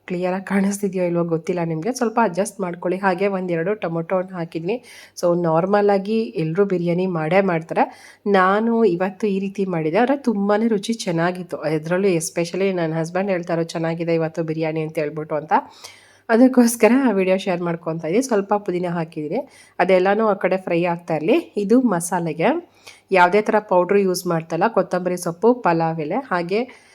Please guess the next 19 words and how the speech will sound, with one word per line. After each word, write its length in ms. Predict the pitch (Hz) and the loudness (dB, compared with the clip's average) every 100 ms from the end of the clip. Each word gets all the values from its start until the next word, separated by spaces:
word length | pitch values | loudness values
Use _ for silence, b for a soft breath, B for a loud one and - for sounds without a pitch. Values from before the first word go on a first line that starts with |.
| _ - | _ 0
ಒಂದು 240 | 202 202 | 2 4
ನಾಲ್ಕರಿಂದ 640 | 202 190 190 202 208 196 190 | 2 4 4 2 0 -2 0
ಐದು 220 | 180 170 226 | 0 0 0
ಹಸಿಮೆಣಸಿನ್ಕಾಯಿ, 1200 | 196 - 196 190 170 175 170 170 185 311 339 _ _ _ | 0 0 -2 0 -4 -6 -8 -4 0 0 -2 _ _ _
ಮತ್ತು 380 | 190 175 185 175 | -6 -4 -2 0
ಅರ್ಧ 220 | 170 165 190 185 | 0 -2 -2 0
ಈರುಳ್ಳಿ, 580 | 175 175 170 196 339 B B B B | -2 -2 0 0 -2 B B B B
ಸ್ವಲ್ಪ 400 | - 214 220 240 | 4 4 4 4
ಹಸಿ 380 | 233 226 175 196 | 2 2 -2 -2
ಶುಂಠಿ, 480 | 196 190 170 190 262 | -2 -4 -6 -4 -6
ಹಾಗೆ 440 | - 196 180 190 | -2 -2 0 0
ಬೆಳ್ಳುಳ್ಳಿ, 640 | 190 180 160 170 170 170 285 | 0 2 2 2 0 0 0
ಮತ್ತು 280 | 226 202 | 0 0
ಸ್ವಲ್ಪ 420 | 214 196 190 196 240 | 0 2 2 0 -6
ಕಾಳುಮೆಣಸು, 800 | 233 180 175 180 170 165 - - b b b b | -2 0 0 0 -2 -4 -8 -12 b b b b
ಇಷ್ಟನ್ನ 440 | 214 220 - 240 240 | -2 0 4 4 4
ಹಾಕ್ಬಿಟ್ಟು 800 | 233 196 180 156 185 339 392 _ _ | 2 -2 -2 -4 0 0 -2 _ _
ಗ್ರೈಂಡ್ 360 | 180 196 196 190 | 2 6 6 4
ಮಾಡ್ಕೋಬೇಕು. 580 | 175 165 156 147 - | -2 -2 -6 -8 -10